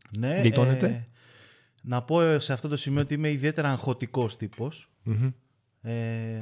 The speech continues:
Speaker 1: οπότε, μ, το γεγονός ότι δεν είχαμε κλείσει τίποτα για να μείνουμε παρά μόνο τις δύο μέρες στο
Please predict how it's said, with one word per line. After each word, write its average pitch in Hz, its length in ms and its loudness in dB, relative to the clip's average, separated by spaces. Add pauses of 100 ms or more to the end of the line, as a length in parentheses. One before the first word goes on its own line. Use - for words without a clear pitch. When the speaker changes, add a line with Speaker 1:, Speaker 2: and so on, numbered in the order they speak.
Speaker 1:
οπότε, 147 720 -4
μ, 139 240 -4 (720)
το 135 100 0
γεγονός 127 300 0
ότι 151 100 -6
δεν 143 160 0
είχαμε 175 200 2
κλείσει 180 380 0
τίποτα 151 560 0
για 127 120 0
να 120 120 0
μείνουμε 123 340 -2
παρά 113 220 -2
μόνο 139 180 -2
τις 180 160 -2
δύο 170 220 4
μέρες 160 260 4
στο - 120 -4